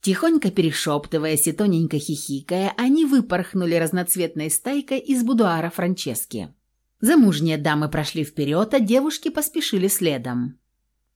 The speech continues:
Мужчины расположились в кабинете лорда Бишопа, и теперь в просторном холле витал приятный аромат дорогого табака.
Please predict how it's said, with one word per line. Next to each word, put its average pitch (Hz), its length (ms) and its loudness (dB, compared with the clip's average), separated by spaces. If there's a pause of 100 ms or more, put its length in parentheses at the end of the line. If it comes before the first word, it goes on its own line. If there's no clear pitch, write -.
(140)
Мужчины 247 420 4
расположились 175 680 2
в - 60 -10
кабинете 160 460 2
лорда 147 340 -2
Бишопа, 131 500 -4
и 240 180 0
теперь 262 280 -2
в - 60 -14
просторном 254 600 2
холле 277 360 0
витал 226 420 -2
приятный 208 640 0
аромат 190 600 -2
дорогого 151 500 -4
табака. 135 560 -8